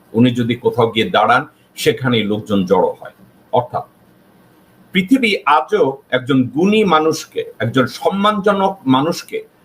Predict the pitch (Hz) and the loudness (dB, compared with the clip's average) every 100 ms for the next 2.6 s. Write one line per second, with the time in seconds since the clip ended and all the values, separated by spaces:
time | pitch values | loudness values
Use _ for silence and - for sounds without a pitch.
0 | _ - - - 175 185 202 196 147 160 | _ -10 -6 0 0 2 0 -2 -4 -4
1 | - 185 120 - _ _ - 107 143 127 | 0 2 0 -4 _ _ -8 -2 0 0
2 | 113 - - - - | 0 -4 -4 -4 -4